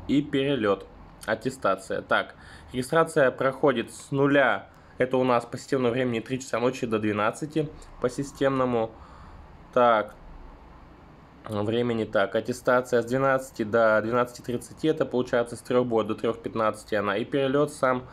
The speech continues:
с двенадцати тридцати, это получается у нас с пятнадцати тридцати до трёх часов ночи.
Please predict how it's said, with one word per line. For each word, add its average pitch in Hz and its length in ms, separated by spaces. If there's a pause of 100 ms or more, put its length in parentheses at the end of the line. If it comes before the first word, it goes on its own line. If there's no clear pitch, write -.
(220)
с 113 80
двенадцати 131 400
тридцати, 120 460
это 151 180
получается 123 580
у 123 40
нас 120 240
с - 20
пятнадцати 123 580
тридцати 123 540
до 151 420 (1500)
трёх 143 240
часов - 340
ночи. 98 320